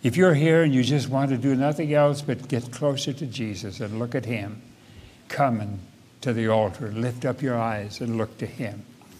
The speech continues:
I believe God is here to minister to your needs. If you're here and you've never invited Christ to be your Savior, I would invite you to just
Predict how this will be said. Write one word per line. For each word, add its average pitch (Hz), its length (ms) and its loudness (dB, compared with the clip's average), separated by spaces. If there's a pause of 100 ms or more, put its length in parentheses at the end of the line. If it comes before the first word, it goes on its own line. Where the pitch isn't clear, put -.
(600)
I 123 140 4
believe 117 380 4
God 117 260 4
is 117 180 0
here 101 380 -6 (1160)
to 113 100 -12
minister 117 540 2
to 123 140 -2
your 120 220 2
needs. 101 640 -8 (1040)
If - 120 -10
you're 165 140 8
here 147 280 4
and 139 100 4
you've 120 160 2
never 127 260 4
invited 117 580 2
Christ 104 440 -2
to - 80 -8
be 110 140 -2
your 107 180 -2
Savior, 98 540 -6
I 107 180 2
would 110 180 -2
invite 110 580 -4
you 123 80 -4
to 117 160 -4
just 113 360 -4